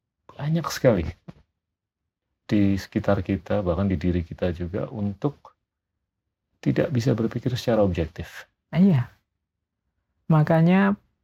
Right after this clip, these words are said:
Speaker 2: filsafat dulu lahir di Yunani, itu kan mendobrak cara berpikir serba mitos.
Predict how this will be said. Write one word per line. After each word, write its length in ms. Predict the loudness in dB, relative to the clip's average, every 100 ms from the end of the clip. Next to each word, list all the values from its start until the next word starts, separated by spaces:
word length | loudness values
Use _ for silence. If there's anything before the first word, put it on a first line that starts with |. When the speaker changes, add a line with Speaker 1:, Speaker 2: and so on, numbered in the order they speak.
| _ _ -2
Speaker 2:
filsafat 720 | 4 4 4 0 2 0 2
dulu 240 | 4 6
lahir 420 | 4 4 4 2 2
di 260 | 2 4 4
Yunani, 540 | 2 0 2 2 0 -4 _ 0
itu 260 | 2 2 4
kan 260 | 4 4 2 _ _ _ _ _ _
mendobrak 640 | 4 6 6 4 4 2 4
cara 240 | 2 2
berpikir 500 | 2 2 2 2 2 0
serba 400 | 0 0 2 2
mitos. 640 | 2 0 0 -2 -2 -14